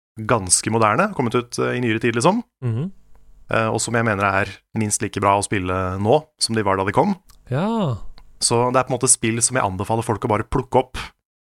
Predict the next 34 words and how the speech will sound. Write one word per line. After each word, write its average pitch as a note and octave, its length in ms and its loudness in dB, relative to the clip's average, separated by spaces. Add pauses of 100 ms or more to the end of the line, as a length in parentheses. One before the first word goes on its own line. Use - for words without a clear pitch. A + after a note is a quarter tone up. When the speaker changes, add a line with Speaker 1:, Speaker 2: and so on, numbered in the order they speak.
(500)
Speaker 2:
Ikke - 260 0
sant. - 460 -4
Alle C#3 260 2
disse C#3 200 2
Speaker 1:
Så A#2 80 0
Speaker 2:
fem A#2+ 80 4
Speaker 1:
ikke A#2 80 2
noe G#2+ 100 0
Speaker 2:
spillene A2 260 2
har A2 220 2
holdt G2 300 -2
seg, E3+ 180 2
liksom, A2+ 220 0
hvis G#2 140 -2
du C3+ 80 0
plukker B2 280 2
opp G2 100 0
i A#2 40 2
dag. G2+ 220 2 (760)
Speaker 1:
Ja, G#2 180 2 (280)
så - 80 -2
det A2+ 80 4
er B2+ 80 0
ikke A2+ 140 -2
noe A#2 180 0
nostalgibilde. A#2+ 720 2 (160)
Jeg - 20 -20
har A#2 80 -8
prøvd G#2+ 200 -2
å G#2+ 80 -2
liksom G#2+ 140 -4
legge G#2 160 0
det G#2 120 2
vekk. - 360 -2